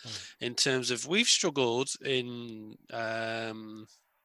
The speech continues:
Speaker 2: for example, me and Tom Eric have been doing some velocity-based training stuff in the deadlift with some students, and we really struggled to recruit anyone who's, like, a, a strong,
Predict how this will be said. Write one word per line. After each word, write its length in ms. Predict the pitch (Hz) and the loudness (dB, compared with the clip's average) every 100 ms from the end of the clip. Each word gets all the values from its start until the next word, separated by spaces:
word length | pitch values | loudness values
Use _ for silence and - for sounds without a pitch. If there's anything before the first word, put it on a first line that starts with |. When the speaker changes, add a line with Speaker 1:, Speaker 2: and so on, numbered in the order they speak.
| _ _ - - - - - - | _ _ -18 -16 -18 -16 -18 -6
Speaker 2:
for 140 | - | 0
example, 340 | 131 151 139 160 | 2 2 0 2
me 140 | 170 | 4
and 100 | 165 | 4
Tom 220 | - 143 | 2 2
Eric 240 | 156 165 - | 2 2 -2
have 120 | 127 | -4
been 160 | 123 120 | -4 0
doing 260 | 131 123 | 2 2
some 180 | - 123 | 0 -4
velocity-based 720 | 113 123 - - - 117 - - | -2 0 0 -2 0 2 2 2
training 340 | 147 151 135 | 4 2 2
stuff 320 | - 117 - | 0 0 -4
in 120 | 107 107 | -10 -10
the 100 | 110 | 0
deadlift 600 | 156 147 104 95 - - | 2 2 0 -4 -4 -8
with 120 | 107 | -4
some 240 | - 117 | -2 0
students, 720 | 104 - 113 107 104 101 - - | 2 2 2 -4 -8 -8 -4 -4
and 120 | 151 | -2
we 80 | 185 | -4
really 340 | 170 226 233 | 0 0 2
struggled 400 | - 135 120 110 | 2 0 -4 0
to 140 | - 107 | 0 0
recruit 420 | 107 - 151 135 | -4 -4 -2 0
anyone 460 | 117 135 127 120 117 | 0 0 2 0 0
who's, 340 | 127 117 113 | -4 -4 0
like, 320 | 113 113 - | 0 0 0
a, 260 | 117 104 110 - - - | 0 0 -2 -8 -18 0
a 40 | |
strong, 380 | 117 - 147 135 | 6 6 6 2